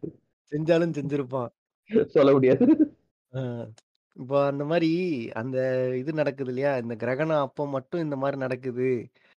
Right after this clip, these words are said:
Speaker 1: அப்படிங்கிற
Speaker 2: ம்.
Speaker 1: மாதிரி கிரகணத்து அப்போ வந்து ஒரு சில சூப்பர்ஸ்டிஷன்ஸ் வந்து உலவிக்கிட்டு இருக்கும்,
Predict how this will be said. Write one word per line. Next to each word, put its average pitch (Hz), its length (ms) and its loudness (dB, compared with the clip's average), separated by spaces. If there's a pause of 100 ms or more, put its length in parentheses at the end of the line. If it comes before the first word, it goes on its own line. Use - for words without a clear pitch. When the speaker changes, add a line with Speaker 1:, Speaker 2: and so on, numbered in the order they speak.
(200)
Speaker 1:
அப்படிங்கிற 147 400 0
Speaker 2:
ம். 120 40 -2
Speaker 1:
மாதிரி 156 600 -2
கிரகணத்து 151 400 -2
அப்போ 151 300 -2
வந்து 160 200 -2
ஒரு 160 140 -2
சில 147 180 -8 (100)
சூப்பர்ஸ்டிஷன்ஸ் 143 760 -8
வந்து 131 340 -6
உலவிக்கிட்டு 135 340 -4
இருக்கும், 110 300 -10